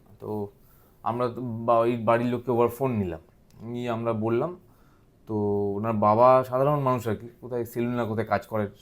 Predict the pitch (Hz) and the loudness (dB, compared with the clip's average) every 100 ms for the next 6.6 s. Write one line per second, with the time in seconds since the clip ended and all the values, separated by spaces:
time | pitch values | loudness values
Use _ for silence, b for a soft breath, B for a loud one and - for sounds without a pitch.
0 | - 104 101 98 92 95 85 _ _ b | -10 -8 -6 -8 -10 -12 -14 _ _ b
1 | b b _ 117 113 117 127 139 131 139 | b b _ -6 -4 -4 -2 0 0 0
2 | 135 143 131 135 131 120 135 127 127 127 | -4 -4 -4 -4 -4 -4 0 0 0 -4
3 | 113 - - 110 107 113 120 123 131 131 | -4 -10 -16 -14 -12 -6 -4 -2 -4 -8
4 | - 117 110 127 139 135 147 127 131 123 | -12 -14 -12 -12 -10 -10 -8 -2 0 2
5 | 139 135 143 143 127 104 b b b b | 2 2 2 2 2 0 b b b b
6 | - 107 113 123 170 | -8 -6 -4 0 0